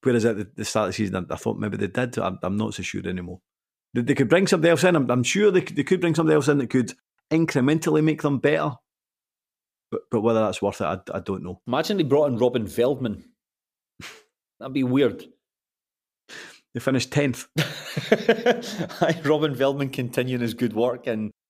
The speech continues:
Speaker 2: and as I say, in Scotland, just in management in, in, in general. Listen, some, sometimes you just no cut out for yourself. Ross Draper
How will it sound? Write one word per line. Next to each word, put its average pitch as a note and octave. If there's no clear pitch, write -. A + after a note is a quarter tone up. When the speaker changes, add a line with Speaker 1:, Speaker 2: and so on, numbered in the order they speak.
Speaker 2:
and A#2
as C3
I -
say, D#3+
in B2+
Scotland, D3
just -
in A2+
management C3
in, A2
in, A2
in G#2+
general. D#3+
Listen, F#3
some, F3
sometimes F#3
you D#3
just D#3+
no D3
cut D3+
out E3+
for F3
yourself. C#3+
Ross E3+
Draper D3+